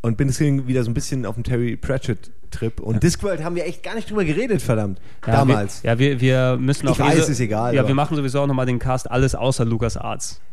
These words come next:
Speaker 2: Ne?
Speaker 1: Ja, genau, andere
Speaker 2: Was
Speaker 1: Adventures. Also, weil,
Speaker 2: Eben.
Speaker 1: weil, äh, gerade t-, Discworld eins, wenn man überlegt,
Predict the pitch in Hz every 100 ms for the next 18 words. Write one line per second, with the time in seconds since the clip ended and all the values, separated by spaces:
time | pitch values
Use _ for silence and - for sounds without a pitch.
0 | - - - - 127 175 165 143 185 -
1 | 127 127 123 147 151 139 135 151 139 143
2 | 131 123 139 131 - 135 135 - 101 120
3 | 120 - 123 127 170 127 117 120 117 117
4 | 180 202 -